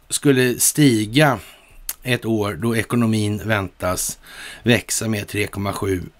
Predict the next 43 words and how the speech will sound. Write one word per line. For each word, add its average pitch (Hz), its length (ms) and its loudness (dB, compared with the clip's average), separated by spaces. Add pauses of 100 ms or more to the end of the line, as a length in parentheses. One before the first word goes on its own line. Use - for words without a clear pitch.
(120)
procent, 117 600 2
tycker 101 300 -6
man 98 140 -6
ju 98 60 -4
då 92 140 -4
är 76 260 -8
från 82 360 -6
de 90 100 -4
här 85 220 -6 (520)
prestituerade. 107 600 0
Så - 120 -2
tycker 120 180 4
man 117 100 8
är 127 40 6
märkligt 123 680 4
då, 101 160 -4
det 98 60 -6
är 95 40 -6
så 95 100 -6
här, 92 400 -8
de 110 180 -2
är 110 60 4
ju 104 100 4
rättänkande 110 840 -2
då 87 120 -8
så - 120 -10
här. - 140 -10
Och 104 220 -2
det 143 400 4
är 143 40 8
ju, 139 400 6 (1000)
ja, 143 400 4 (1120)
vad 151 200 2
ska - 120 -2
vi 143 80 0
säga? 135 520 4 (540)
Den 147 160 4
här 156 140 8
tillväxten 131 600 2
mäts 120 360 0
alltså 101 260 0
i 98 40 -2
valuta. 98 680 -2